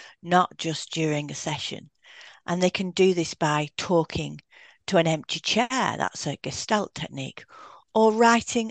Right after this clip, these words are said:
a letter to the deceased. They need to understand that they don't need to move on or get over it until they are ready. Grief is a natural process. It won't last forever, and the client will be able to move on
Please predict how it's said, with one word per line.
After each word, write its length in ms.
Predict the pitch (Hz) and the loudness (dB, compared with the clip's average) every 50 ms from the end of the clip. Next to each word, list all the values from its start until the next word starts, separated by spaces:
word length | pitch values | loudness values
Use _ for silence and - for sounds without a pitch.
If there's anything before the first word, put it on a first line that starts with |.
| - | -2
a 60 | - 226 | 0 2
letter 400 | 226 233 240 226 - - 196 170 | 4 4 4 2 0 -2 -6 -8
to 220 | - - - 165 | -8 -8 -12 -10
the 100 | - 139 | -10 -10
deceased. 760 | - - 139 - - - 135 - 147 - - - - - - _ _ _ _ - - - - - - _ _ _ | -10 -10 -10 -10 -10 -8 -10 -10 -10 -12 -16 -16 -18 -20 -20 _ _ _ _ -20 -20 -20 -20 -20 -20 _ _ _
They 100 | - 214 | 0 2
need 240 | 208 220 233 269 - | 4 4 4 2 2
to 100 | - - | 0 -2
understand 640 | 269 247 240 247 233 - - - 190 170 175 170 175 | -2 -2 -2 -4 -4 -4 -2 0 0 0 0 -4 -6
that 120 | - - | -4 0
they 140 | 190 196 196 | 2 2 2
don't 400 | 185 - 208 202 196 202 - - | 2 2 2 2 2 2 0 -6
need 320 | 196 190 190 190 180 175 - | -6 -4 -2 -2 -4 -6 -6
to 220 | - - - 175 160 | -10 -8 -8 -8 -8
move 460 | 160 160 175 190 190 190 196 190 196 - _ - | -8 -6 -4 -2 0 0 -2 -2 -4 -4 _ 2
on 360 | 190 180 156 151 147 147 160 - - | 2 2 2 0 -6 -10 -12 -12 -10
or 220 | - 156 151 143 - | -8 -8 -8 -6 -2
get 280 | - 196 208 196 - - | -2 -2 -2 0 -2 0
over 460 | 202 208 208 202 185 - - 156 151 | 0 0 0 -2 -4 -6 -8 -10 -10
it 280 | 143 - _ - - - _ _ _ _ - _ _ - | -10 -10 _ -14 -18 -18 _ _ _ _ -20 _ _ -8
until 380 | 175 196 190 - - 202 175 170 | -8 -6 -4 -2 0 0 0 0
they 180 | 160 160 156 | 0 0 0
are 140 | 151 147 143 | 0 -2 -2
ready. 400 | 143 143 135 135 - - - - _ _ _ _ _ _ _ _ _ _ _ _ _ _ _ _ _ - | -4 -6 -8 -8 -8 -12 -14 -14 _ _ _ _ _ _ _ _ _ _ _ _ _ _ _ _ _ 0
Grief 340 | 190 185 190 190 190 - - - | 2 4 4 4 4 0 -6 -4
is 200 | - 185 175 - | -2 -2 0 0
a 180 | 190 180 175 175 | 0 0 0 -2
natural 380 | 170 175 165 - - - 156 - | -2 -2 -4 -4 -6 -8 -10 -10
process. 640 | - - 160 143 143 - - - 131 131 - - - _ - - - - _ _ - | -8 -6 -6 -6 -6 -8 -10 -10 -10 -12 -14 -16 -18 _ -20 -20 -20 -20 _ _ -8
It 160 | 170 - - | -8 -4 0
won't 240 | 170 165 165 156 - | 0 0 0 0 -2
last 300 | 147 151 139 - - - | -4 -4 -4 -4 -8 -10
forever, 420 | - - - - 143 - 131 135 - _ _ _ _ _ _ _ _ _ - | -12 -10 -8 -10 -10 -10 -10 -14 -14 _ _ _ _ _ _ _ _ _ -8
and 120 | 190 175 | -6 -2
the 60 | 180 180 | -2 0
client 460 | 165 - 202 185 185 185 185 - 165 | 2 4 6 6 6 6 4 0 -2
will 120 | 185 175 | -2 0
be 200 | 165 165 170 160 - | 0 0 -2 -2 0
able 280 | 170 165 170 165 175 165 | 0 0 0 0 -4 -6
to 180 | - - 175 | -6 -8 -8
move 300 | 160 160 160 160 151 - | -4 -4 -4 -4 -4 -4
on 260 | 151 139 135 143 143 | -4 -6 -6 -8 -12